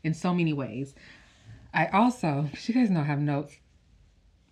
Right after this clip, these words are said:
because I did binge this, so I have notes for every episode. But I found it very, very interesting that Daphne, we see her a few times throughout the season, but she seems to be the <laughs> only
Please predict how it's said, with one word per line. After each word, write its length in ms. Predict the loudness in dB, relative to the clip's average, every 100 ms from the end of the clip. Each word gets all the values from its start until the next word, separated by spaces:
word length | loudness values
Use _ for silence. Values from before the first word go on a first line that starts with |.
| _ -8
because 340 | -6 -2 -2 -2
I 100 | -2
did 260 | -2 -2
binge 320 | -2 -2 -4
this, 220 | -6 -6 -6
so 140 | -6
I 60 | -4
have 140 | -2
notes 260 | -2 -2 -2
for 80 |
every 200 | -2 -2
episode. 560 | -4 -6 -6 -6 -4 -8 -14 -20 -20 -20 -8
But 100 | 2
I 80 | 4
found 260 | 6 6 6
it 160 | 4
very, 360 | 2 2 4 4
very 420 | 4 4 2 0 -2 -10 -20 -18 -2
interesting 880 | 0 0 -4 -10 -4 -2 2 0 -2 -6 _ _ _ _ -20 -20 _ _ _ _ _ _ -20 -4
that 480 | 2 4 4 2 -2 -12 _ _ _ -20 -20 -20 -10 2
Daphne, 720 | 6 8 8 8 8 6 0 -10 _ -2
we 120 | -2
see 160 | 4
her 100 | 6
a 60 | 6
few 140 | 4
times 320 | 2 4 2 2
throughout 200 | -4 -2
the 60 |
season, 480 | -4 -4 -2 -4 -6 -10 -20 -20 _ _ _ -10
but 160 | 0 2
she 160 | 4 6
seems 260 | 8 8
to 80 | 8
be 120 | 8
the 140 | 6 6
<laughs> 0 |
only 200 | 6